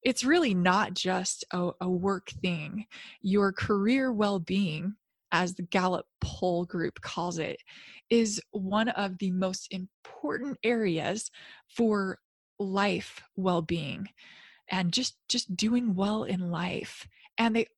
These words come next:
also have reported that it is the one that is esteemed lowest, or it's the one that people overlook the most out of all the areas of how well a person's doing. Not looking after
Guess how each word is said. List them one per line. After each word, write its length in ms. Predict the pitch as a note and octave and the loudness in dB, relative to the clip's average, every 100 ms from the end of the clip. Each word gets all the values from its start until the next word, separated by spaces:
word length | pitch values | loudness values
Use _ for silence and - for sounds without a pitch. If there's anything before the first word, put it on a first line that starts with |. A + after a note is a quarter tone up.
| - | -2
also 800 | A#3+ C#4 D4 - F#3+ F3+ G3+ B3+ - | 2 4 4 4 4 4 2 -2 -4
have 160 | G3 | -2
reported 560 | G3+ F#3 F#3+ F#3+ A3+ A3 - - _ _ | 0 2 2 2 0 -2 -10 -20 _ _
that 160 | G3+ A#3 | 0 2
it 100 | B3 | 2
is 180 | A3+ - _ F#3+ - _ _ _ _ _ - | 0 -4 _ -18 -18 _ _ _ _ _ 2
the 100 | G#3+ | 2
one 320 | A3 B3+ B3+ | 4 2 2
that 160 | - G3+ | 2 2
is 380 | F#3+ F#3 - - - - _ _ _ _ _ - | 2 2 -4 -8 -18 -20 _ _ _ _ _ -2
esteemed 680 | G#3 G3+ - - A#3 B3 B3 - | 0 2 -2 0 4 4 2 0
lowest, 600 | G3+ F#3 G#3 E3 E3 - - | 2 4 4 4 2 -2 2
or 300 | G#3 F#3+ F3 - _ _ _ _ _ - C4 | 4 4 2 -10 _ _ _ _ _ -10 -8
it's 160 | - | 0
the 120 | A#3 | 2
one 160 | A3 A#3 | 4 4
that 140 | C4 | 2
people 360 | - A3 G#3 - - | 0 0 0 -2 2
overlook 760 | G3 G#3 G#3 F3 F3+ - - - _ _ | 2 2 2 2 2 -2 -12 -16 _ _
the 80 | F#3+ | -4
most 500 | F3+ F3 - - - - | 0 0 -2 -6 -6 -2
out 100 | G3+ | 0
of 80 | G#3+ | 4
all 200 | B3 B3 | 4 4
the 140 | - | 2
areas 400 | G#3 G3+ F#3+ E3+ | 0 2 0 -2
of 180 | F3 - - | -4 -6 -8
how 260 | - - | -4 -2
well 280 | G3 F#3+ G3+ | -2 -2 -2
a 60 | - | -4
person's 440 | - - - - | -6 -6 -8 -6
doing. 340 | - - - - - - - - - _ - | -4 -4 -8 -10 -14 -16 -18 -20 -20 _ 2
Not 460 | F#3+ G#3 C4 D4+ | 4 4 4 2
looking 340 | A3 A3 G#3+ G3 | 2 2 2 0
after 560 | F#3+ - F#3 F#3 G3 | -2 0 0 0 -4